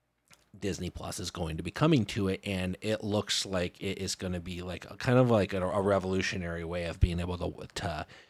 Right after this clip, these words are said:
interact and watch some of this content. Uh, it just looks absolutely incredible. And if you know anything about Apple, they, they do always make just really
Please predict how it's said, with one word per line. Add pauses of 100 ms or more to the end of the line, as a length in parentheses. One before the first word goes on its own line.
(200)
interact
and
watch
some
of
this
content.
Uh,
it
just
looks (640)
absolutely
incredible.
And
if
you
know
anything
about
Apple,
they,
they
do
always
make (280)
just
really